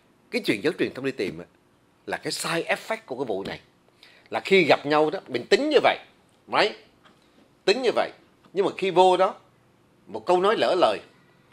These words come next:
một cái thái độ, một cái gì đó, nó đột biến xảy ra, cái phản ứng lúc đó nó như thế nào. Và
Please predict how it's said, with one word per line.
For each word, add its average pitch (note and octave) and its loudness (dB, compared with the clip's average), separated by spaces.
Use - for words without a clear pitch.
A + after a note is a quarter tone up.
một G#2 -10
cái D#3 -6
thái G#3+ 0
độ, A#2+ 2
một G#2 -10
cái E3 -2
gì C3 -4
đó, D3+ 6
nó D#3+ -2
đột B2 0
biến E3 4
xảy C#3 0
ra, C3 2
cái E3 -12
phản A#2 -4
ứng A3+ -8
lúc F3+ -4
đó E3+ 4
nó G#3 -4
như C#3+ -4
thế D3+ -2
nào. G2 -6
Và A2+ 0